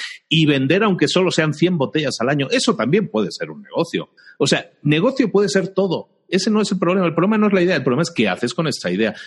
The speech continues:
Mucha gente se queda atorada en eso. "No, quiero tener la idea perfecta". Y cuando tienen,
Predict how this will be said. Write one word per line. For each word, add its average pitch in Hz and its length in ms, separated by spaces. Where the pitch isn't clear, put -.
Mucha 208 240
gente 156 380
se 120 160
queda 135 160
atorada 123 340
en 117 120
eso. 117 160
"No, 117 160
quiero 131 260
tener 127 180
la 113 120
idea 151 280
perfecta". - 560
Y 131 100
cuando 170 300
tienen, 247 480